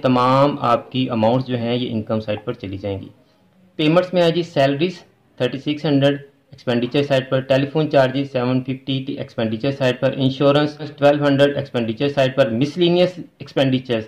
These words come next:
जिस तरह मिसलिनियस रिसीट्स होती थी, यहाँ मिसलिनियस एक्सपेंडिचर आ गए, यानी कि मुतफर्रक अखराजात, मिले जुले अखराजात।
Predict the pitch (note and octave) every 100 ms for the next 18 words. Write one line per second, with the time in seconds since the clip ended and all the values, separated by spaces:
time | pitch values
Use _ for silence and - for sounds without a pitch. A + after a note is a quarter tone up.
0 | - _ _ - C#3 D3 D#3+ E3 F3+ D3+
1 | B2 C#3+ D#3+ D#3 D#3+ D#3 B2 B2+ D3 F#3
2 | - C#3+ C3 C3 D3 C#3+ C3 C#3 C3 C#3
3 | - C#3+ D3 D3+ - C3 - A#2+ B2 C3
4 | F3 C#3 A#2 C#3+ - - _ _ C3 C3+
5 | C#3 C#3 A#2+ C3 - C3 C3 E3 E3 C3
6 | C3 A#2 A2 A2+ B2 D#3 A#2+ A#2+ D#3 F3+
7 | D3+ C3 A#2+ - A2+ G#2+ B2 D#3 -